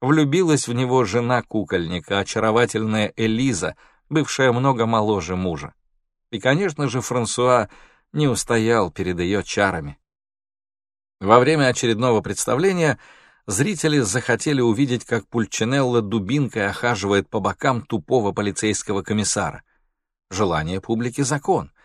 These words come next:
Публика кричит «Комиссара!», и кукольник вторит «Комиссара!». А комиссара нет как нет. Один Пульчинелло с дубинкой. Разозлившись на нерасторопность помощника, кукольник влетел за кулису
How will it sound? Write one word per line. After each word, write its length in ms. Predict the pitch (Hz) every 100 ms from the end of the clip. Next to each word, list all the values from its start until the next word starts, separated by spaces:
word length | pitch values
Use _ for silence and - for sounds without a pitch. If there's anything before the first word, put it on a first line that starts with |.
| _ _
Публика 420 | - 180 127 107 117
кричит 400 | 127 117 127 -
«Комиссара!», 760 | 113 98 - 113 143 196 180 _ _ _
и 120 | 175
кукольник 600 | 147 226 147 104 101 95
вторит 440 | - 104 82 - -
«Комиссара!». 840 | 107 143 151 - 190 165 - - _ _ _ _ _
А 140 | 95
комиссара 760 | - 98 87 87 - 90 104 123
нет 320 | 113 107 120 -
как 240 | 131 -
нет. 380 | 147 160 117 _ _ _ -
Один 420 | 147 143 160 151
Пульчинелло 800 | 170 151 - 160 180 160 101 95
с 60 |
дубинкой. 640 | 98 123 123 101 87 - - _ _ _ _ _ -
Разозлившись 880 | 101 117 139 117 151 151 - 131 123
на 100 | 127
нерасторопность 720 | 123 123 - 135 147 120 113
помощника, 720 | 120 139 165 - 123 123 123 - - _
кукольник 580 | 175 160 131 127 131 -
влетел 500 | 95 127 - 135 101
за 140 | 87
кулису 680 | 90 98 151 180 - 160